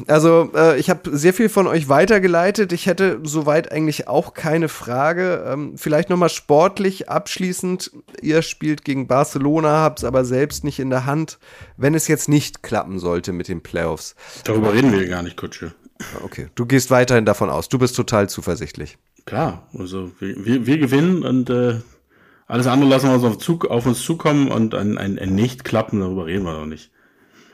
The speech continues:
Speaker 2: Da wartest
Speaker 1: Okay,
Speaker 2: du
Speaker 1: ich
Speaker 2: jetzt
Speaker 1: bohre
Speaker 2: nicht wirklich
Speaker 1: trotzdem
Speaker 2: eine
Speaker 1: noch
Speaker 2: Antwort
Speaker 1: einmal
Speaker 2: von mir.
Speaker 1: theoretisch nach. W-, wenn ihr es nicht schaffen solltet, äh, f-, was fällt dann von dir ab? Das wird ein paar Dauer-, Tage dauern wahrscheinlich, oder? Dass du dann auch realisierst, boah, krass,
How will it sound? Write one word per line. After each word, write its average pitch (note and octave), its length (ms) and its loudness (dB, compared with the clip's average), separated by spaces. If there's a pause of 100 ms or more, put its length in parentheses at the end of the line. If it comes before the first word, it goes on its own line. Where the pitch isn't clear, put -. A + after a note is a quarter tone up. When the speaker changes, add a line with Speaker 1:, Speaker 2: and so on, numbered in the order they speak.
(120)
Speaker 2:
Da F2 180 -8
wartest G2 160 -2
Speaker 1:
Okay, A#2+ 160 2
Speaker 2:
du - 0 -
Speaker 1:
ich G#2+ 60 4
Speaker 2:
jetzt G2 100 0
Speaker 1:
bohre C3 140 6
Speaker 2:
nicht A#2 100 -2
wirklich B2+ 200 2
Speaker 1:
trotzdem G#2+ 60 2
Speaker 2:
eine G2+ 40 2
Speaker 1:
noch E2+ 60 2
Speaker 2:
Antwort - 120 2
Speaker 1:
einmal F#2 220 2
Speaker 2:
von - 80 -6
mir. - 60 -2
Speaker 1:
theoretisch G2+ 500 0
nach. D#2 180 -6 (800)
W-, A2 240 0
wenn C#3 200 2
ihr D3 60 4
es C3 120 -2
nicht C#3 160 0
schaffen G2+ 300 0
solltet, F2+ 460 0 (300)
äh, A2+ 120 -2
f-, - 260 -10 (100)
was A2+ 320 -2
fällt D#3+ 240 2
dann C3+ 160 4
von B2+ 220 0
dir A#2 160 4
ab? - 160 -2 (160)
Das - 180 -4
wird A2 160 0
ein - 40 -12
paar - 120 -4
Dauer-, G2 460 2
Tage G2+ 280 0
dauern G2 380 2
wahrscheinlich, D#2+ 560 -4
oder? C3 220 2
Dass F#2+ 180 -2
du G2+ 80 -4
dann G2 180 0
auch - 220 -4
realisierst, F#2 640 -2
boah, F#2+ 280 2 (440)
krass, - 380 -2